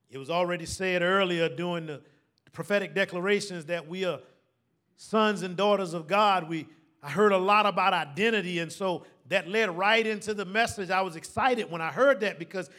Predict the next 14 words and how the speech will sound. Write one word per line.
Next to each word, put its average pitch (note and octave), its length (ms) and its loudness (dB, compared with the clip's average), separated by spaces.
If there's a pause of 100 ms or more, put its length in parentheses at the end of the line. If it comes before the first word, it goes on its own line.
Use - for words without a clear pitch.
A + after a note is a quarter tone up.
(140)
I F#3 80 -6
said, F3+ 340 -6
"Man, G#3+ 280 2
God G#3 280 0
is C#3+ 100 -8
working. F#3 440 2
He's F3 180 -6
moving, G3+ 460 0 (160)
and G3 120 -4
the F3+ 80 -4
Spirit B3 440 0
is F#3 120 0
one," A3 360 2
because G#3 400 0